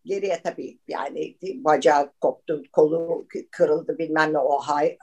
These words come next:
ayrı, onu alıyorlar, tamir ediyorlar vesaire ama psikolojik bozukluğa bağlı bir bahaneyle bu askerleri geri çekmeleri asla söz konusu olmadı. Dolayısıyla Birinci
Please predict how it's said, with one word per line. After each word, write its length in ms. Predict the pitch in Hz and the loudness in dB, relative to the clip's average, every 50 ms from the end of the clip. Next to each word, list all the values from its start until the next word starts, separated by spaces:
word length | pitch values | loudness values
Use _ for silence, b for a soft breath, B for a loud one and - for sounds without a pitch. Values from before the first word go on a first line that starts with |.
| - - | -10 -4
ayrı, 360 | 165 147 147 151 151 143 139 | -2 0 2 2 2 2 0
onu 360 | 131 101 113 113 117 143 - - | 0 -2 -4 -6 -6 -6 -6 -6
alıyorlar, 560 | 151 139 143 160 147 120 135 139 131 139 - | -6 -6 -4 -4 -2 -2 -2 -2 -4 -4 -2
tamir 280 | - 143 156 156 143 139 | -2 0 0 0 0 0
ediyorlar 460 | 147 143 - 151 131 143 147 135 - - | 0 0 0 -2 -2 -2 -2 -4 -6 -6
vesaire 480 | 151 - - - 127 - 143 147 - | -8 -6 -4 -4 -4 -2 0 2 2
ama 300 | 285 370 330 277 143 - - 180 | 4 4 4 4 2 2 0 -4
psikolojik 680 | - - - - - - 180 185 190 - 202 - - - | -8 -8 0 2 2 2 2 0 0 2 2 0 2 2
bozukluğa 680 | 190 175 175 170 175 180 - 165 151 147 143 - - | 2 2 2 0 -4 -6 -2 2 4 6 6 6 6
bağlı 640 | 156 160 160 165 170 170 165 165 165 190 185 156 b b b b b b _ | 4 4 4 4 4 2 0 -2 0 0 0 0 b b b b b b _
bir 340 | - 196 220 208 381 - - _ _ _ _ - | -2 2 2 2 2 2 -4 _ _ _ _ -12
bahaneyle 960 | - - - - - 165 170 165 196 220 220 214 208 220 247 269 277 247 190 151 156 180 240 240 - _ _ _ | -12 -12 -12 -2 0 0 2 4 6 6 6 6 4 2 0 -2 -2 -2 -2 -2 -2 -4 -4 -8 -12 _ _ _
bu 100 | - 233 | -2 0
askerleri 760 | - - 240 233 233 - - 165 165 165 160 165 165 165 175 170 | 2 2 0 0 -4 -6 -4 -2 -2 -2 -2 -4 -6 -6 -8 -6
geri 280 | 214 233 240 233 220 | -6 -6 -6 -6 -10
çekmeleri 680 | - - 151 147 - - 185 175 156 151 170 175 214 254 | -8 -8 -8 -8 -8 -6 -4 -4 -2 -2 -2 -2 0 -2
asla 520 | 262 - - 170 165 - - - 139 139 | -2 -2 -4 -4 -4 -6 -6 -6 -4 -4
söz 300 | 139 - 127 123 - _ | -4 -4 -4 -4 -6 _
konusu 360 | - 120 147 175 175 - 269 | -12 -10 -10 -10 -2 2 4
olmadı. 920 | - - 147 143 143 143 139 139 139 135 131 - - 139 139 139 123 117 - - | 6 8 8 8 6 6 4 2 0 -2 0 2 2 2 4 2 0 0 2 2
Dolayısıyla 560 | 220 233 240 233 208 190 - - 226 - - | 4 4 6 4 2 2 0 0 0 0 0
Birinci 400 | 214 226 214 202 - - - - | 0 -2 -2 -4 -6 -10 -16 -16